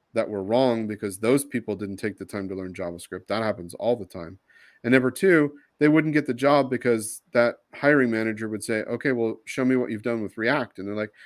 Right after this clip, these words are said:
"No, but look, I know all about JavaScript. I can pick up React in a few weeks, but look at all my skills with JavaScript." And they're gonna say, "Well, that's not what we're hiring for." So it's actually the hiring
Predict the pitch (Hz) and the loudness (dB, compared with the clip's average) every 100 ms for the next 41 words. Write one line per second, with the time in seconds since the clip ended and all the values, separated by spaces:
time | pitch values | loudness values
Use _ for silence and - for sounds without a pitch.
0 | - 262 254 214 247 - 160 226 214 165 | -4 2 4 8 6 6 4 4 6 8
1 | 170 190 147 131 123 143 123 - 95 - | 8 8 6 4 4 2 0 -6 -8 -6
2 | 196 151 123 - 156 135 127 110 131 143 | -4 -4 -6 -4 0 0 0 0 0 -2
3 | 113 101 120 113 135 95 - - 156 160 | -6 -8 -8 -4 -4 -4 -10 -4 0 6
4 | 147 143 131 120 - - - - - 160 | 6 6 4 0 -4 -16 -20 -4 4 4
5 | 147 120 156 165 - 117 - 117 113 113 | 4 0 0 0 -2 -6 -4 -4 -4 -4
6 | 104 - 107 - 120 123 120 - - 117 | -6 -4 -4 -4 -4 -2 -4 -6 -6 -6
7 | - - 120 113 95 64 95 101 87 90 | -6 -10 -6 -6 -6 -10 -6 -6 -6 -12
8 | _ - _ _ _ _ _ _ - 143 | _ -20 _ _ _ _ _ _ -4 2
9 | 139 190 208 151 123 120 110 - 120 123 | 6 6 4 2 2 2 -2 0 2 2
10 | 113 104 101 98 | 0 -4 -6 -12